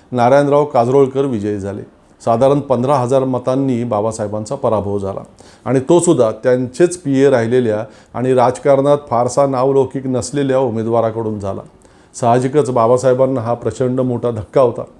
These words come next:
त्यांनी संपूर्ण निवडणूक प्रक्रियेचा अभ्यास केला, पुन्हा विश्लेषण केलं. तेव्हा त्यांच्या असं लक्षात आलं की कम्युनिस्ट पक्षांच्या श्रीपाद डांगेंनी,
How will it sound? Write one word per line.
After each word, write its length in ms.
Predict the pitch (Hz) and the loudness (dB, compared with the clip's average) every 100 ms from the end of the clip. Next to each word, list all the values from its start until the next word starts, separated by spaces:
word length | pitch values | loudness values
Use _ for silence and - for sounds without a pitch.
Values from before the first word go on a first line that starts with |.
| _ _ - _ | _ _ -20 _
त्यांनी 260 | 131 135 156 | -2 2 0
संपूर्ण 460 | 160 143 135 175 185 | 2 0 2 2 4
निवडणूक 420 | 175 156 160 170 | 4 2 2 -2
प्रक्रियेचा 640 | 165 147 139 147 147 147 | -2 -4 0 0 2 2
अभ्यास 280 | 120 110 123 | 2 0 0
केला, 220 | - 107 | 0 -2
पुन्हा 380 | 107 123 113 107 107 | -2 -4 -6 -6 -10
विश्लेषण 540 | 117 117 156 160 160 127 | -8 -6 0 2 2 0
केलं. 240 | 107 98 - - - - | -4 -6 -12 -20 -18 0
तेव्हा 180 | 139 170 | 4 4
त्यांच्या 320 | 170 165 180 | 2 0 -2
असं 180 | 151 165 | 0 -2
लक्षात 340 | 143 - 151 | -2 -2 0
आलं 280 | 120 120 156 | 0 -2 -4
की 420 | - _ _ 143 | -10 _ _ -8
कम्युनिस्ट 500 | 139 135 147 165 165 | -2 0 2 0 -2
पक्षांच्या 560 | 151 - 151 143 143 143 | -4 0 -2 2 2 2
श्रीपाद 420 | - 135 139 139 | 0 0 0 2
डांगेंनी, 520 | 127 120 131 123 107 | 0 2 0 0 -4